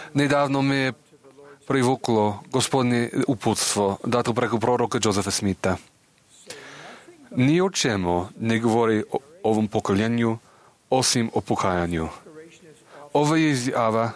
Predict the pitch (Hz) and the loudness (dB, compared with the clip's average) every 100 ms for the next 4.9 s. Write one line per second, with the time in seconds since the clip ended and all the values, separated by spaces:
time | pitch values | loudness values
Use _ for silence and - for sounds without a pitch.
0 | - - 127 - 170 156 135 139 131 113 | -6 -2 0 0 0 0 -2 0 0 0
1 | 104 - 113 107 104 92 98 87 85 - | 0 0 -2 -2 0 0 0 -2 -4 -10
2 | - - - - - 127 - 110 - 135 | -20 -20 -20 -20 -6 -4 0 0 0 0
3 | 127 - 139 - - 127 107 101 113 113 | 0 0 0 -2 -6 -4 -2 0 0 0
4 | 139 113 98 110 139 - 98 90 | 0 0 0 0 -2 -2 -2 -2